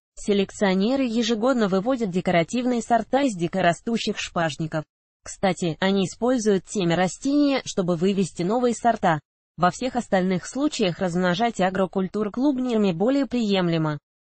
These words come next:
Самыми распространёнными разновидностями для открытого грунта среди цветоводов считаются такие сорта: блюберт,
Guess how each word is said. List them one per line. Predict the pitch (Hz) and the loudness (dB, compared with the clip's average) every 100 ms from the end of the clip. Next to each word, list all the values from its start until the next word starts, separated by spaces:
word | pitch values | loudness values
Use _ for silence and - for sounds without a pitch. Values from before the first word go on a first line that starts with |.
| _ | _
Самыми | - 202 196 196 190 | -2 0 2 2 2
распространёнными | 190 - 190 - 185 180 226 254 226 196 | 0 -2 -4 -2 -2 0 0 0 0 0
разновидностями | 185 185 180 233 240 208 - 180 | 0 0 0 0 0 -2 0 -2
для | 165 185 | 0 2
открытого | 180 - 180 165 170 | 0 0 -4 -2 -2
грунта | 165 202 196 170 | 0 2 2 0
среди | 185 190 180 190 | -2 -2 -2 -4
цветоводов | 190 190 196 208 277 208 | -4 0 2 2 -2 -2
считаются | - 208 190 180 180 175 | -2 -2 2 2 0 0
такие | 208 202 208 185 | 2 2 0 -2
сорта: | - 165 - 170 156 | 0 -2 2 0 0
блюберт, | 170 214 190 247 302 | -2 0 0 0 -2